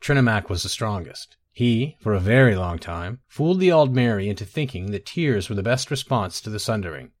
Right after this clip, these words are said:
They cried and shamed our ancestors, especially the feminine Altmer. They even took the missing god's name in vain, calling his narratives into question. So one day, Boethia, Prince of Plots, precocious youth, tricked Trinimac to go into his mouth. Boethia talked like Trinimac for a while then,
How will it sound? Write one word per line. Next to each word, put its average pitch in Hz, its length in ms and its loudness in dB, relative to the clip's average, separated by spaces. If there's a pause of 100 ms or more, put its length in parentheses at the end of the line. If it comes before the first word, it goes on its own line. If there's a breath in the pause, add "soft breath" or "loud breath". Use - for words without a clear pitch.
(140)
They 92 100 -4
cried 107 560 2
and - 80 -20
shamed 135 420 4
our 104 100 2
ancestors, - 760 -4 (120)
especially 127 520 0
the 90 80 -6
feminine 98 420 -2
Altmer. - 400 -10 (240)
They 107 100 -4
even 180 280 2
took - 180 -2
the 143 80 0
missing 156 320 0
god's 143 340 0
name 127 300 4
in 113 100 2
vain, 104 460 -4 (140)
calling 135 320 4
his 117 120 2
narratives 110 460 2
into 92 140 -4
question. - 520 -4 (220)
So - 160 -2
one 139 260 2
day, 104 220 0
Boethia, 117 680 0 (100)
Prince 120 240 -2
of 135 100 -4
Plots, - 640 -8
precocious - 580 -2
youth, 104 320 -6 (140)
tricked - 320 -2
Trinimac 110 520 -2
to 101 100 -6
go 117 200 0
into 123 220 0
his 110 160 -2
mouth. 85 380 -8 (640)
Boethia 139 420 6
talked 160 300 0
like 117 160 -2
Trinimac 107 480 -2
for 107 160 -2
a 98 60 -2
while 101 340 -2
then, 87 320 -6